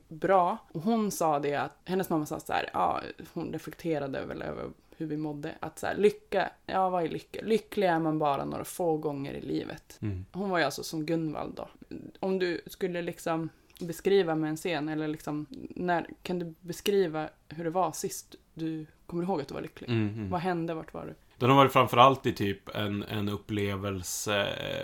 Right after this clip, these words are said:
Speaker 2: av naturen. Till exempel en, en natt nu i somras när jag var ensam hemma hos mina föräldrar, och så började det liksom, efter att den här fruktansvärda torra sommaren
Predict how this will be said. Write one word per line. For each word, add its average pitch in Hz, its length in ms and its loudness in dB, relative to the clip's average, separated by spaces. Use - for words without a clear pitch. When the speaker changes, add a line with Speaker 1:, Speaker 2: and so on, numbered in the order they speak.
Speaker 2:
av 98 480 -4
naturen. 107 880 0
Till 107 160 -4
exempel 98 440 -4
en, 101 500 -6
en 104 200 -2
natt - 360 -4
nu 104 160 0
i 98 40 2
somras 104 560 0
när 107 80 -2
jag 101 80 0
var 98 340 2
ensam 107 420 0
hemma 104 300 4
hos 104 180 0
mina 101 220 -2
föräldrar, 104 920 0
och 98 200 -6
så 104 460 2
började 104 560 0
det 101 120 -2
liksom, 104 300 -4
efter 117 300 -2
att 101 120 2
den 104 140 0
här 101 100 0
fruktansvärda 110 640 0
torra 101 420 0
sommaren 107 560 4